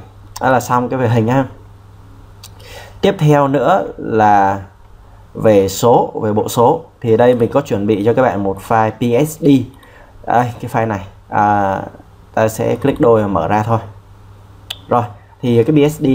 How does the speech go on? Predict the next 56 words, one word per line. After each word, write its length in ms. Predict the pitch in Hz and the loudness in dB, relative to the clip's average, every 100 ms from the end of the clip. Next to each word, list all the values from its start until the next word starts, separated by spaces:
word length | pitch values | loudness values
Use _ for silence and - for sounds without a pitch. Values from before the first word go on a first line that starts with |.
| 123 | 0
này, 220 | 117 104 | 0 2
à, 220 | 104 104 | 0 0
nó 140 | 101 117 | -2 -2
sẽ, 260 | 131 123 | 0 2
à, 340 | 131 123 120 120 - - | 2 2 0 -4 -12 -2
linh 220 | 123 175 | 0 2
tinh 180 | 123 117 | 0 0
như 60 | |
thế 60 | 120 | -4
này, 140 | 113 - - | -6 -8 -10
không 100 | 110 | -6
sao 160 | 117 110 | -2 0
hết. 180 | 139 139 - - - | -2 -4 -20 -20 -2
Thì 120 | 123 | 2
đây 120 | 135 | 4
mình 180 | 135 117 | 2 0
đã 140 | 110 131 | 0 2
gom 300 | 131 127 120 | 2 2 -2
sẵn 220 | 113 147 | -4 -2
cho 60 | 143 | 0
các 60 | |
bạn 180 | 135 101 | 0 0
vào 120 | 104 | -4
một 200 | 104 101 - | -2 -2 0
cái 240 | 104 113 117 | 0 0 0
group 200 | 160 165 | -2 0
rồi. 100 | 110 95 | -4 -2
Các 80 | 127 | -4
bạn 80 | 107 | -4
có 60 | |
thể 120 | 113 | -6
mở 200 | 95 90 | -2 -2
ra 220 | 90 107 101 | 0 2 2
và 80 | |
thấy 220 | 95 98 120 | 0 -2 0
là 160 | 123 - - | -2 -4 -14
mình 280 | - 104 101 | -8 -6 -4
sắp 160 | 123 | -4
xếp, 180 | 120 135 - - | 0 -2 -2 -4
à, 140 | 101 | -2
thứ 140 | 98 117 | -2 0
tự 300 | 127 107 95 | 0 0 -2
là 140 | 92 | -4
một, 220 | 92 90 | -4 -4
hai, 100 | 101 | -2
ba, 60 | 107 | -2
năm, 100 | 113 | 0
sáu, 140 | 113 | -2
bảy, 80 | 113 | -2
tám, 280 | 95 95 101 | -2 -4 -6
chín, 200 | - 120 | -6 0
mười, 100 | 120 | 0
mười 100 | 98 | 0
một, 100 | 98 | -4
mười 120 | 95 | -2
hai. 240 | 113 127 | 0 0